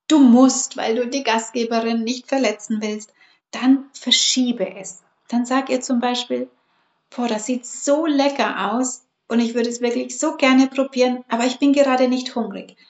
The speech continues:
Kannst du mir vielleicht etwas davon einpacken und ich esse es später, wenn ich wieder Hunger habe?"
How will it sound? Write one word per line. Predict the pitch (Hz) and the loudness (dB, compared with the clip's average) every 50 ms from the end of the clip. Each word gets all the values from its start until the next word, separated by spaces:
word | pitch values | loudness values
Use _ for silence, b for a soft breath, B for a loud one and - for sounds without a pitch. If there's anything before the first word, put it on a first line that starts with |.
| b b b b _ _ _ | b b b b _ _ _
Kannst | - - 311 311 - - | -2 -2 -2 -2 0 0
du | 339 311 | 0 0
mir | 320 311 | 0 0
vielleicht | 311 - 285 269 254 254 254 254 | 0 0 2 4 4 4 4 2
etwas | - 247 247 247 233 226 | -2 -6 -4 -6 -8 -6
davon | - 226 - 226 226 220 - | -6 -8 -6 -6 -8 -8 -8
einpacken | - 196 202 240 294 302 - - 320 320 320 - 359 381 381 b b b b b b b | -8 -6 -4 -4 -4 -4 -6 -8 -8 -8 -8 -10 -12 -12 -12 b b b b b b b
und | - 269 285 | 0 2 2
ich | 269 262 - | 2 0 -2
esse | 262 254 269 | -2 -2 -2
es | 254 - - | -2 -2 -4
später, | - - 190 175 170 170 170 175 165 160 220 - _ | -4 -4 -4 -4 -4 -2 -4 -4 -6 -6 -10 -10 _
wenn | 202 196 202 | -6 -6 -6
ich | 202 - | -6 -2
wieder | - 220 220 208 202 - | -2 -2 -2 -2 -4 -4
Hunger | 220 214 208 208 202 202 - | -4 -4 -2 -2 -4 -6 -8
habe?" | 175 - - - 175 175 | -10 -10 -10 -12 -14 -20